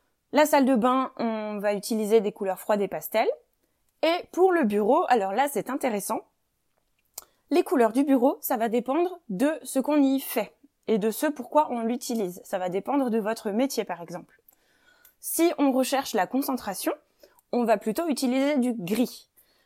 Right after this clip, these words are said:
Si on a besoin d'un petit coup de pouce pour être optimiste, on va utiliser du jaune.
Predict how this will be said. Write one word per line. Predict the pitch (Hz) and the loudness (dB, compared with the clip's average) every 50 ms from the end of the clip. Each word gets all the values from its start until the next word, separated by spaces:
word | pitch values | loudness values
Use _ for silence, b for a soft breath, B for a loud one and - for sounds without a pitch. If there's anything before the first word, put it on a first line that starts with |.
| _ _ _ | _ _ _
Si | - - - - 285 311 311 - | -12 -8 -2 0 2 2 2 2
on | - 247 | 0 0
a | 226 220 | 0 0
besoin | 208 233 233 247 247 254 247 | 0 2 2 2 2 2 0
d'un | 214 185 185 | 0 -2 -4
petit | - - 320 | -2 -2 -2
coup | 294 - 269 | -2 -2 -4
de | - | -2
pouce | - 294 285 - | 2 0 0 0
pour | - - 208 | -2 -6 -6
être | 208 196 - 220 | -6 -4 -4 -4
optimiste, | 190 - - 208 233 285 - - - - - | -4 -4 -2 0 2 2 2 0 -6 -8 -6
on | 196 214 202 | -4 -2 2
va | 196 190 | 2 2
utiliser | 185 180 - 196 170 190 190 233 285 | 2 2 -2 -4 -4 -2 -2 -2 0
du | 285 240 202 185 | 0 0 0 0
jaune. | 185 190 262 254 240 196 180 175 170 | 0 0 2 2 2 0 -2 -6 -12